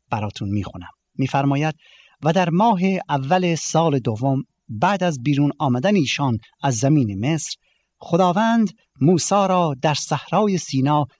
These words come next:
خطاب کرده گفت: بنی اسرائیل عید فسح را در موسمش به جا آورند. در روز چهاردهم این ماه آن را در وقت عصر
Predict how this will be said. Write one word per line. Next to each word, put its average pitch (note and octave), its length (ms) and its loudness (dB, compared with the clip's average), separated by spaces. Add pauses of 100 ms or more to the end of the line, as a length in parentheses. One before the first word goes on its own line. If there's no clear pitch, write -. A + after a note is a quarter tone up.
خطاب E3 540 0
کرده C#3+ 220 -2
گفت: E3 360 0 (520)
بنی F#3 360 2
اسرائیل F#3+ 760 0 (220)
عید G#3+ 280 0
فسح F3 440 -2
را G#3+ 300 2 (160)
در D3 140 0
موسمش F3+ 680 0 (200)
به F3+ 100 0
جا F#3 180 4
آورند. F#2 520 -4 (520)
در C3 140 2
روز E3+ 360 0 (120)
چهاردهم B2 600 0
این C3+ 320 0
ماه F#2+ 260 -8 (420)
آن D3+ 180 4
را G3 280 2
در B2 140 0 (100)
وقت F#3 360 -2
عصر F3 320 0